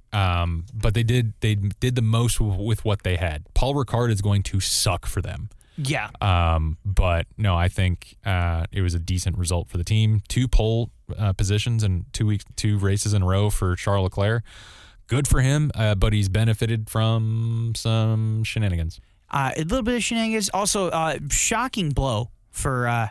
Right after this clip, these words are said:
Speaker 2: or a tragic blow, I should say. Maybe not shocking. Tragic blow for Ferrari. Uh, our, our street circuit at, uh, Singapore is, uh,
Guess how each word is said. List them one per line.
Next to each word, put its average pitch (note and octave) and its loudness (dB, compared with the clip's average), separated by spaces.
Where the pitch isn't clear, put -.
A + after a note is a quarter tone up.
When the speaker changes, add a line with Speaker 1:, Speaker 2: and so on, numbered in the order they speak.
Speaker 2:
or C#3 -2
a B2 -6
tragic A#3+ -4
blow, A2 -12
I C3 -6
should A2+ -6
say. A#2+ -6
Maybe G#3+ -4
not A#2 -6
shocking. A#2 -4
Tragic B3+ -2
blow F#3 0
for B2+ -4
Ferrari. C3+ -2
Uh, D#3 -2
our, F3 -2
our D#3 -2
street A3 0
circuit C3+ -2
at, A#2+ -6
uh, A#2 0
Singapore - -4
is, A#2 -2
uh, A2+ -2